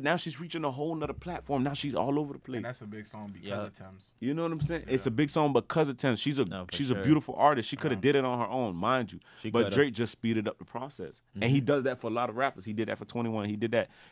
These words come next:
Speaker 1: He, you feel me? For Block Boy J B. You feel
Speaker 3: Indeed.
Speaker 1: me? He did that for, for artists
Speaker 2: Baby.
Speaker 1: back to back. You feel
Speaker 2: Mm-hmm.
Speaker 1: me? He did that for Baby. Yeah, yes, indeed, bruh.
Speaker 3: Yeah.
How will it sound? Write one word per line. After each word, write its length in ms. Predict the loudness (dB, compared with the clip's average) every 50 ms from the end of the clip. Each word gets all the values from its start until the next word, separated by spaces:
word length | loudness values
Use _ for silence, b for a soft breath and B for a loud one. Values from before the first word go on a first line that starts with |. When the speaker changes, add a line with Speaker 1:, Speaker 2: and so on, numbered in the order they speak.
| B B
Speaker 1:
He, 200 | -10 -10 -10 -10 -12 _
you 100 | -12 -4
feel 160 | -2 0 0
me? 120 | 0 0
For 120 | 0 -2 0
Block 220 | 6 6 6 6
Boy 160 | 8 4 4 6
J 200 | 6 4 4 4
B. 120 | 2 -2
You 80 | -4 -4 -8 _ -12 -8
feel 60 | -6
Speaker 3:
Indeed. 380 | -6 -4 -2 0 0 2 2 2
Speaker 1:
me? 200 | 0 -2 -4 -6 -10 _ _ _ _ _ _ _ _
He 100 | 0 2
did 160 | 6 6 6 6
that 140 | 6 0
for, 260 | 0 0 -4 -4 -4 -6
for 180 | -8 -8 -4 0
artists 300 | 2 2 2 0 -2 -2
Speaker 2:
Baby. 60 | 2 2
Speaker 1:
back 100 | 2 2 0
to 40 | -4
back. 340 | -2 -2 -2 -2 -2 -6 -8 _ _ _ _
You 120 | -10 -10 -6
feel 100 | -6 -4
Speaker 2:
Mm-hmm. 40 | -4
Speaker 1:
me? 80 | -2 -2
He 80 | 2
did 140 | 2 6 6
that 120 | 6 6 6
for 120 | 4 2
Baby. 420 | 4 6 8 8 8 8 6 2
Yeah, 260 | 0 0 0 2 2 4
yes, 280 | 4 4 2 0 2 2
indeed, 640 | 2 2 4 2 2 2 2 0 -2 -2 -4 -4
bruh. 240 | -2 0 0 0 0
Speaker 3:
Yeah. 180 | -2 -6 -10